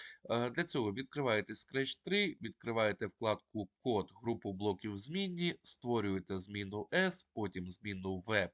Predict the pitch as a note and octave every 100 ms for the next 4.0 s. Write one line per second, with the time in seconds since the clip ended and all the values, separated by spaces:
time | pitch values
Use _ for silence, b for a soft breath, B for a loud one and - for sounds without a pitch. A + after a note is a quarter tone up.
0 | - G2+ F#2+ F2+ - G#2 F#2 F#2 F#2+ F#2+
1 | F#2+ G2+ - F3 G3 G3 B B B B
2 | - G2 A2+ G#2+ A2 G#2 F#2 G#2 F2+ F2+
3 | - G#2 F#2 F#2 F2+ - G2 F#2 F2 F2+